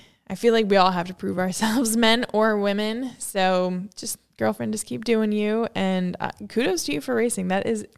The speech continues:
freaking incredible. And I hope, hope, hope, hope that you love it. So we've got Gary and Morris. He wrote, "I was at Georgetown and we went across the ditch to the other side with the truck and trailer and we got stuck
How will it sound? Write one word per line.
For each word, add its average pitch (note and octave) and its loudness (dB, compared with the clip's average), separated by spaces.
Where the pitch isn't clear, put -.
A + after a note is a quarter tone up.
freaking G3 -4
incredible. F3+ -2
And F3 -2
I F3 -4
hope, F#3+ -4
hope, D4 2
hope, C#4 4
hope G#3 2
that F3+ 0
you F3+ -2
love F#3 -4
it. G3+ -8
So A#3 6
we've A#3 6
got A3+ 6
Gary A#3 2
and D4 0
Morris. G3 0
He A3+ -6
wrote, G#3+ 4
"I G#3 4
was A3 4
at B3 4
Georgetown C#4 4
and G#3+ -2
we G#3+ 4
went A3+ 4
across C4 2
the B3 0
ditch G#3 2
to G#3+ -2
the G3 -2
other A3 2
side G3 0
with G3 -4
the G3 -6
truck G3 0
and G3 -2
trailer F3+ 0
and F#3 -2
we F#3+ 2
got A3 2
stuck G3 0